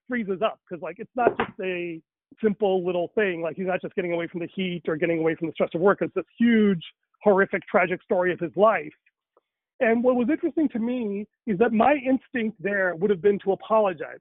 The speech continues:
"Oh, I'm so sorry. I didn't mean to bring up any unpleasant emotion." But the character I was writing of the father figure didn't. He didn't either, uh, get impatient,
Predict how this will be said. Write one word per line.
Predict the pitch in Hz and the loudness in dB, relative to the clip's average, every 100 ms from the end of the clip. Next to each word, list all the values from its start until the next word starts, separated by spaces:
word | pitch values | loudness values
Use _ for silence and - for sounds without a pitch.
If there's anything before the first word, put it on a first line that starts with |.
| - | -2
"Oh, | 226 | 0
I'm | 226 - | 0 -2
so | 220 - | -6 -4
sorry. | 190 185 185 175 170 _ _ - | -4 -4 -6 -6 -10 _ _ -10
I | 196 | -6
didn't | 190 202 180 196 | -2 -4 -4 -6
mean | 190 185 - | -6 -8 -4
to | 190 170 165 160 143 | 0 0 0 -2 -2
bring | 185 190 | 0 0
up | 196 | -2
any | 180 | -4
unpleasant | 175 165 - 170 160 | -4 -4 -6 -6 -6
emotion." | 160 190 196 - - _ _ _ _ _ _ _ _ - | 0 0 0 -6 -14 _ _ _ _ _ _ _ _ -4
But | 220 - | -4 -2
the | - | 0
character | 269 247 233 214 | 2 2 2 2
I | 202 | 2
was | 190 | 2
writing | 214 214 202 | 0 0 0
of | 160 | -2
the | 180 - | -2 2
father | 233 277 240 | 4 4 -2
figure | - 170 160 147 139 147 _ _ _ - | -6 -8 -6 -6 -8 -14 _ _ _ 0
didn't. | 277 - - - _ _ _ _ _ - | 0 0 -6 -20 _ _ _ _ _ -8
He | 196 | -6
didn't | 151 220 226 220 | 0 0 0 -2
either, | 262 208 202 196 190 180 170 147 _ _ _ - | -4 -2 0 0 2 0 -2 -4 _ _ _ -8
uh, | 156 | -6
get | 139 190 | 0 0
impatient, | 175 165 190 185 - 214 220 | 0 -4 -6 -6 -4 -4 -6